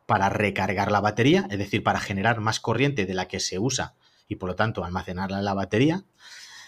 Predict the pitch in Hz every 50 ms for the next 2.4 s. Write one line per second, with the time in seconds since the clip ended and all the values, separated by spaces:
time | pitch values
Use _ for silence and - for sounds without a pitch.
0 | - - _ - 139 120 139 147 151 170 180 175 - 123 117 - 135 139 131 139
1 | 135 139 143 139 139 156 160 160 - - - - - - 107 95 95 - - 123
2 | 135 135 - 165 175 175 180